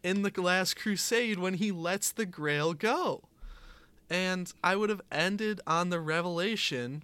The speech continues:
for an actual theme in this. I don't think we need to give the audience the closure of him getting all the way back together with Marion. I think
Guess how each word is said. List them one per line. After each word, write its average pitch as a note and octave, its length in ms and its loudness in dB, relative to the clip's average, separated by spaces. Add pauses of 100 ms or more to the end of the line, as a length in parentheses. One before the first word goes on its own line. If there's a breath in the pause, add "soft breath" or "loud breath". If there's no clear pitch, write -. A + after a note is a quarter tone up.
for - 180 -4
an F3 140 -2
actual F3 460 -4
theme G#3+ 340 -4
in C#3 100 -4
this. B2 220 -10
I D#3 140 -2
don't G3 240 -4
think G#3 200 -6
we F#3+ 120 -4
need F#3 240 -4
to E3+ 80 -12
give D#3 320 -8
the E3 180 -8
audience D#3 540 -4
the C#3+ 100 -14
closure D3 640 -6
of C3+ 160 -8
him E3 200 -8
getting D#3+ 260 -6
all C#3+ 240 -6
the D3+ 60 -6
way D3+ 120 -4
back C#3 260 -4
together C#3+ 380 -6
with C3+ 100 -6
Marion. D3+ 460 -6
I C4+ 140 -8
think F#3 240 -6